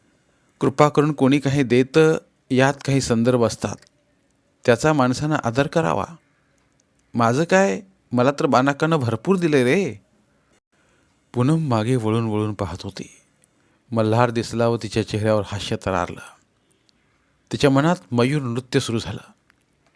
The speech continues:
मल्हारनं ब्लॅक जीन्सवर पिवळ्या, लाल, निळ्या आडव्या स्ट्रिप्सचं टी शर्ट घातलं होतं. व्ही गळ्याचं कॉलर, बाह्यावर रिम. मल्हार त्या कपड्यात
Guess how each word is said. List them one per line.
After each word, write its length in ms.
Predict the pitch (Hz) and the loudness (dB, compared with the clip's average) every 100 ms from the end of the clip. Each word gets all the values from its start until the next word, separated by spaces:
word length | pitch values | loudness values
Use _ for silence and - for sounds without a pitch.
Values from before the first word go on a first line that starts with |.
| _ _ _ _ _ _ _ _ - | _ _ _ _ _ _ _ _ 0
मल्हारनं 500 | 113 113 120 113 104 | 2 4 2 0 0
ब्लॅक 260 | 113 120 101 | 2 0 0
जीन्सवर 400 | 107 113 - 110 | -2 -2 0 -2
पिवळ्या, 460 | - 113 113 107 - - | 0 4 4 4 0 -4
लाल, 400 | 120 117 113 107 139 | 2 4 2 0 -6
निळ्या 580 | 113 117 113 107 - | 0 2 2 0 -6
आडव्या 240 | 113 117 117 | -2 0 0
स्ट्रिप्सचं 540 | - - 120 - - 107 | -2 -6 -6 -4 -4 -4
टी 80 | 117 | -4
शर्ट 280 | - 110 104 | -4 -4 -4
घातलं 260 | 95 - 92 | -6 -6 -10
होतं. 240 | 92 - - _ _ _ _ _ _ _ _ _ _ - | -10 -16 -18 _ _ _ _ _ _ _ _ _ _ -6
व्ही 240 | 117 127 | 2 4
गळ्याचं 360 | 123 120 120 123 - | 6 6 4 0 2
कॉलर, 340 | 117 120 120 113 _ - | 4 6 4 0 _ -4
बाह्यावर 480 | 113 110 113 113 104 | 0 2 4 2 0
रिम. 300 | 92 131 127 113 _ _ _ _ _ _ _ _ _ _ _ _ | -2 0 0 -4 _ _ _ _ _ _ _ _ _ _ _ _
मल्हार 420 | 117 113 110 120 113 | -2 2 4 2 2
त्या 160 | 117 | 0
कपड्यात 320 | - 107 117 | 0 0 0